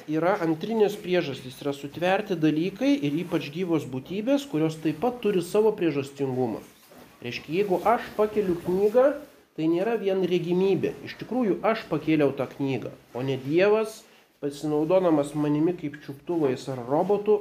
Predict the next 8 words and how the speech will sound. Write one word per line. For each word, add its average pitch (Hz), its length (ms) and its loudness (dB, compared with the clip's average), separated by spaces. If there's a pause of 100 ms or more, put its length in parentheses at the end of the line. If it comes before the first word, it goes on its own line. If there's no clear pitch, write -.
pakėlė 147 480 -4
šitą 143 320 -12
knygą. 113 400 -8 (120)
Reiškia, 110 280 -16
pirmoji 175 480 2
priežastis 147 560 -4
vis 139 160 -12
dėlto 170 460 -2